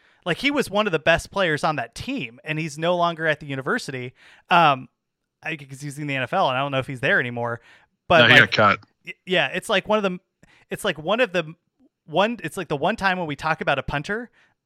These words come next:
Speaker 1: in terms of, wow, that guy really turned the field. It was, like, A S U's punter a few years ago, San Diego State's punter. And that, that was, like, a really big deal 'cause their offense was terrible. So, like, g-, give me the numbers. How bad was this offense, and how bad, how good was the defense, and how is that gonna bounce up against, uh, Arizona's new roster?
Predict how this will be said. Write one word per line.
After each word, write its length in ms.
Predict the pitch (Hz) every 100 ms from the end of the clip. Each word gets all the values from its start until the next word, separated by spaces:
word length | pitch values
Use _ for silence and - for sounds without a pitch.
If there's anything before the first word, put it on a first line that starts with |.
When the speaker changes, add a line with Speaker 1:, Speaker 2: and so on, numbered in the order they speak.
| -
Speaker 1:
in 120 | 160
terms 280 | 180 170 143
of, 120 | 117
wow, 280 | 147 190 139
that 200 | 160 170
guy 80 | 151
really 280 | 156 160
turned 240 | 143 175 143
the 60 |
field. 320 | - 151 165 165
It 60 |
was, 120 | 151
like, 160 | 151 143
A 140 | 170 214
S 120 | -
U's 160 | 208 -
punter 240 | 208 196
a 60 | 175
few 200 | 190 180
years 200 | 180 175
ago, 320 | 170 165 156
San 240 | - 180
Diego 180 | 175 151
State's 260 | - 160 -
punter. 240 | 151 139 - - - _
And 100 | 175
that, 100 | 214 226
that 120 | 277
was, 80 | 370
like, 120 | 302
a 60 |
really 220 | 233 247 233
big 140 | 214
deal 140 | 226
'cause 120 | - 160
their 120 | 151
offense 280 | 185 262 202
was 160 | 151
terrible. 400 | - 139 123 143
So, 160 | - 170
like, 240 | 170 156 - 160
g-, 160 | 233 202
give 120 | 233
me 80 | 320
the 120 | 285
numbers. 320 | 202 202 147
How 160 | - 254
bad 240 | 254 247 220
was 120 | 202
this 180 | 185 151
offense, 520 | 135 151 139 - -
and 100 | 147
how 160 | 143 214
bad, 260 | 208 196 180 -
how 140 | 185
good 240 | 165 196 170
was 160 | 156
the 100 | 143
defense, 460 | 139 175 151 139 139
and 80 | 147
how 100 | 175
is 80 |
that 140 | 165 160
gonna 200 | 160 - - - 175
bounce 260 | 175 170
up 160 | 180 180
against, 400 | 156 151 - 156
uh, 100 | 139
Arizona's 480 | 156 165 160 151 135
new 120 | 147
roster? 460 | 135 131 - 131